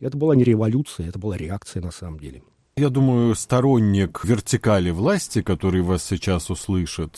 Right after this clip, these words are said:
Speaker 2: скажет, что модель построения государства, которую предлагает Алексей Широпаев, это катастрофа для России, потому что приведёт к неизбежному её распаду. Что вы ему ответите?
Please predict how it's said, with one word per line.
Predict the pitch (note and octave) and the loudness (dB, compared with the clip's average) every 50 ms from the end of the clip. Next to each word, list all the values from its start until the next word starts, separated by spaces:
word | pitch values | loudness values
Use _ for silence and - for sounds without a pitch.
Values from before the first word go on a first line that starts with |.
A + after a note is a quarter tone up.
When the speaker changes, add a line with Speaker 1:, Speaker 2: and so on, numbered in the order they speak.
| - - F2+ | -12 -10 -10
Speaker 2:
скажет, | - - - - D3+ D3+ A#2 A2+ G2 | -8 -4 -2 0 0 0 0 -2 -4
что | - - - A2 G#2 F2 - _ - | -6 -4 0 0 0 0 -4 _ -12
модель | - G#2 G2+ A2 G#2+ F#2+ G#2+ G#2 G2 G2 G2+ | -4 -2 0 0 2 4 4 4 4 2 0
построения | - A#2 G#2 - - G#2 A2 G#2+ G2+ F#2+ F#2+ F#2+ | 0 -2 -4 -2 2 2 2 4 4 4 2 2
государства, | F2+ F2+ F2+ - A2 F#2+ A2 D#3+ F#3+ E3+ - - B2 G#2+ | 2 -2 -4 -4 -2 -2 0 0 0 0 -2 -2 -2 -2
которую | F2 - F2+ D#2 - F2+ F2 E2+ F2 F2 E2+ F2 E2 | 0 0 -4 -2 -2 -2 0 0 0 0 0 0 -2
предлагает | - - F2+ E2 F2+ F2+ E2 F2 F2 E2+ E2 D#2 F2 | -2 -4 -2 0 0 0 0 2 0 0 0 0 -2
Алексей | E2+ E2 D2 - - F#2 E2+ D#2+ | -4 -4 -4 -4 -2 -2 -2 -2
Широпаев, | - - F2+ E2+ E2+ D#2+ - E2+ E2 D#2+ D#2+ D#2+ D2+ - - G#2 | -2 -4 -2 -2 -2 -2 -2 -2 -2 -2 -2 -4 -4 -4 -2 0
это | C3+ D#3+ - - C3+ - | 0 0 0 -2 -2 0
катастрофа | - A#2 G2+ A#2+ G#2+ - - - G#2+ G2 E2+ - - E2+ | 0 0 0 0 0 0 -2 0 0 0 0 0 -4 -4
для | D#2 E2 F2 E2 | -2 -2 0 0
России, | E2+ D#2 - - F#3 G3 F3+ D3 | 0 -2 -2 -2 0 2 2 2
потому | - G2+ F#2 F2 G#2 B2+ | 2 2 0 0 0 0
что | A#2+ - - G#2+ | -4 -2 -4 -4
приведёт | - - F#2+ E2+ F2 F2 E2 G#2 A#2 C#3 C3+ - | -2 0 -2 0 0 0 0 0 0 0 -2 -6
к | - - - | -12 -4 0
неизбежному | G#2+ G#2 G2 F#2+ E2+ E2 F#2 A#2 C3+ C3 A2 A#2 B2 A#2 A#2 A2+ A2+ G#2+ F#2+ | 2 2 2 2 -2 0 2 2 2 2 2 2 2 2 4 2 2 2 2
её | F2+ F2+ E2+ E2+ G2 G#2 G#2 F#2+ F#2 | 2 0 2 2 2 2 2 0 -2
распаду. | G2 F#2 - - - - G2 F#2 E2 D2+ C#2+ - - | -2 -2 -4 -4 -4 0 0 2 2 0 -4 -8 -14
Что | - - - C3 C#3 | -12 -2 0 0 2
вы | C3+ B2+ | 2 2
ему | A#2 G#2+ G2+ | 2 2 0
ответите? | F#2+ E2 - D2+ - - - - - | 0 -2 -4 -8 -10 -10 -14 -20 -20